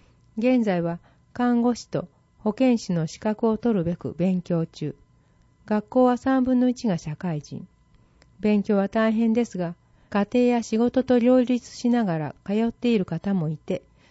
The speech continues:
すごいなと思います。自分も学費のためアルバイトと両立していますが、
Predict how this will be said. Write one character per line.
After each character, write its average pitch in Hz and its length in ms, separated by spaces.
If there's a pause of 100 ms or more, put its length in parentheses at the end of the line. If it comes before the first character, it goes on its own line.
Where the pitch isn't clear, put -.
す - 180
ご 190 200
い 165 60
な 226 220
と 233 100
思 180 220
い 175 80
ま 175 140
す。 - 200 (680)
自 208 160
分 247 180
も 247 140
学 214 260
費 254 120
の 254 180
た 247 140
め 233 180
ア 196 100
ル 240 140
バ 247 160
イ 208 60
ト 180 120
と 160 160
両 214 240
立 214 260
し - 120
て - 100
い 202 120
ま 202 120
す 185 160
が、 127 140